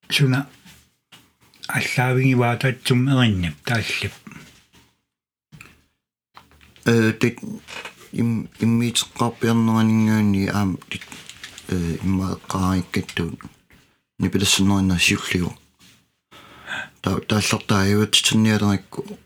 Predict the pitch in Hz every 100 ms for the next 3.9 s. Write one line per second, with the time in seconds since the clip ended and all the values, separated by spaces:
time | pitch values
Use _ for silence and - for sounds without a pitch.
0 | - - - _ _ - 87 80 78 73
1 | 71 - 101 98 90 - - _ _ _
2 | _ _ _ _ _ _ _ _ - 107
3 | 98 101 98 90 98 92 92 90